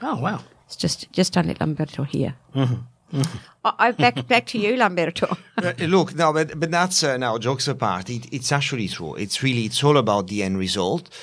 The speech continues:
Speaker 3: Um, but the only, the point I'm, I'm, I'm, I wanted to make is that in order to get to that end result, you might need three things or
Speaker 1: Mm.
Speaker 3: two things. Uh, I know we say, and Italians say,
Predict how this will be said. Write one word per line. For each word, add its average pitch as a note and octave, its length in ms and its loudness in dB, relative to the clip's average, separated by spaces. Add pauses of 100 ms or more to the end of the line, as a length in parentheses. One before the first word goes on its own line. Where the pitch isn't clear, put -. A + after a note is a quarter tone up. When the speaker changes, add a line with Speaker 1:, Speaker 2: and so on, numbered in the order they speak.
(280)
Speaker 3:
Um, A2+ 540 -2
but B2 260 2
the C3 120 0
only, D3 260 2
the A2+ 160 -2
point C#3+ 240 4
I'm, A2+ 240 0
I'm, G2+ 380 -4
I'm, G2 240 -6
I - 20 -2
wanted A2 240 2
to G#2+ 80 -2
make A2 300 2
is G2 160 -2
that G#2 280 0 (360)
in C3+ 160 0
order B2 160 4
to A#2+ 120 -4
get C3+ 260 2
to B2+ 100 -4
that A2 120 0
end G#2 400 -4
result, G2+ 520 0
you A2 80 -2
might A2 220 2
need G#2+ 300 -2
three G#2 280 -2
things C#2 440 -6
or B2 180 2
Speaker 1:
Mm. A2+ 60 2
Speaker 3:
two F#2+ 140 -4
things. - 400 -8 (480)
Uh, G2+ 500 4
I A#2+ 120 0
know D3+ 180 4
we C#3+ 140 0
say, B2+ 400 0
and A2+ 100 -4
Italians A#2+ 460 -2
say, A#2 480 0